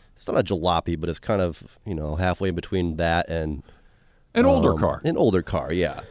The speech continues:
Speaker 2: Older pickup, correct?
Speaker 1: Yeah, it's a, it's a Ford Ranger, and it's very sturdy. It's a small pickup, so these, these, you know, when people tap into my bumper, it doesn't usually affect it. Doesn't, doesn't
Speaker 2: So
Speaker 1: bother
Speaker 2: you
Speaker 1: me.
Speaker 2: were the tap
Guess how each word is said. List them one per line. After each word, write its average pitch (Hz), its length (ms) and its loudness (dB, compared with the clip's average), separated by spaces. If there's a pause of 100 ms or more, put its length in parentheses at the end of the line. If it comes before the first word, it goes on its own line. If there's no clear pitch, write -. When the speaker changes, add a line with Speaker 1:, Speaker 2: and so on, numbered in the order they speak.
(280)
Speaker 2:
Older 147 260 4
pickup, 135 420 0
correct? 117 300 2
Speaker 1:
Yeah, 107 160 6
it's 90 120 0
a, 107 40 0
it's - 140 -2
a 110 100 2
Ford 127 280 0
Ranger, 87 460 4 (380)
and 113 80 0
it's 113 80 -2
very 196 240 4
sturdy. 92 440 2 (200)
It's 92 140 -8
a 98 40 -6
small 120 240 2
pickup, 101 400 0
so 101 460 2 (640)
these, 135 500 0
these, 120 300 0 (100)
you 147 100 4
know, 92 220 2
when 104 260 -4
people 110 320 -4
tap 117 240 2
into 117 140 4
my 107 120 4
bumper, 107 380 4
it 98 80 2
doesn't 98 200 0
usually 98 240 0
affect - 380 -2
it. 78 120 -14
Doesn't, 92 280 -10
doesn't 85 320 -4 (340)
Speaker 2:
So - 120 2
Speaker 1:
bother 135 140 6
Speaker 2:
you 151 120 8
Speaker 1:
me. 143 40 8
Speaker 2:
were 143 140 8
the 120 240 4
tap 123 400 2